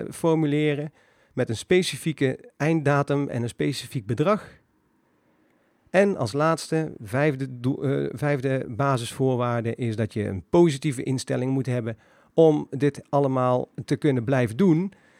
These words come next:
En, eh, de positieve instelling die, eh, die moet er zijn om te zorgen dat je met enthousiasme, eh,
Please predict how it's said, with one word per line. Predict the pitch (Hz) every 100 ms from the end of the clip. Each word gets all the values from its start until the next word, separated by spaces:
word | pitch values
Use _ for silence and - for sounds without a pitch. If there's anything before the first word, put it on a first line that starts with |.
| _
En, | - 131 123 123
eh, | - 117 110 110 -
de | 110 113
positieve | 156 139 135 110
instelling | 147 139 - 127 120 123 123
die, | 117 123 117
eh, | 117 110 107 113 - 131 -
die | - 117 120 120
moet | 139 143
er | 107
zijn | 123 127 127 -
om | 123
te | 110
zorgen | 104 139 135 117 117 117 _ _ _
dat | 120 127
je | 113 117 110 -
met | 123 117
enthousiasme, | 156 165 139 113 156 - 131 131 - _ _ _ -
eh, | 127 110